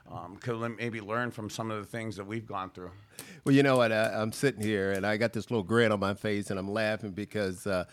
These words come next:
Speaker 2: uh, you said the late third quarter and, uh, early fourth quarter, but I'm not going anywhere. So I'm in the beginning, so I'm not going anywhere. But
Speaker 1: The
Speaker 2: you,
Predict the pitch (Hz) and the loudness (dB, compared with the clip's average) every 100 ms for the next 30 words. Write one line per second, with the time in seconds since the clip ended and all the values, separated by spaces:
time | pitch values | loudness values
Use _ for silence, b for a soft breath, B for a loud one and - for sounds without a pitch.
0 | B B - - 98 92 90 - - - | B B -6 0 2 0 -2 -6 -10 -12
1 | - 71 120 123 - 117 107 101 101 120 | -14 -6 0 2 4 2 2 -2 0 0
2 | 127 - 117 117 107 - 113 110 107 101 | -2 -4 0 0 -2 -4 -2 0 0 0
3 | 98 95 92 90 - 120 117 110 - 117 | -2 -4 -4 -4 0 2 2 0 0 -2
4 | 110 - 104 95 90 92 101 175 277 233 | -2 -4 -6 -4 -4 -4 0 4 6 6
5 | 214 202 170 170 160 143 135 117 110 101 | 4 4 6 6 6 6 4 4 4 2
6 | 113 135 131 185 208 190 175 147 139 123 | 2 4 6 6 4 2 2 0 0 2
7 | 156 165 123 104 113 117 120 135 180 185 | 6 6 4 0 2 4 4 6 6 6
8 | 143 160 156 147 151 143 135 127 117 139 | 4 4 6 6 4 6 6 6 6 6
9 | 147 180 | 8 4